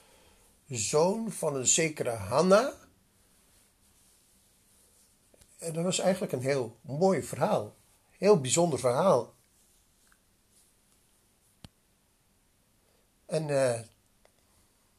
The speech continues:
toen ik dat gevraagd had en ze had mij antwoord gegeven, was een vrouw die mij te woord stond.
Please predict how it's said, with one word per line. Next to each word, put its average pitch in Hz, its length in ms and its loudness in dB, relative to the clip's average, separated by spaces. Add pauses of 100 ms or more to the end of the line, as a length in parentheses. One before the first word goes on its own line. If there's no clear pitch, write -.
(1300)
toen 147 180 -8
ik 131 120 -8
dat 127 160 -4
gevraagd 160 440 -2
had 120 180 -6
en 139 140 -4
ze 131 100 -4
had 120 180 -8
mij 120 200 -4
antwoord 151 400 0
gegeven, 107 600 -10 (180)
was 123 120 -6
een 117 120 -2
vrouw 131 300 -2
die 117 140 -10
mij 110 200 -8
te 107 140 -12
woord 107 220 -8
stond. - 480 -10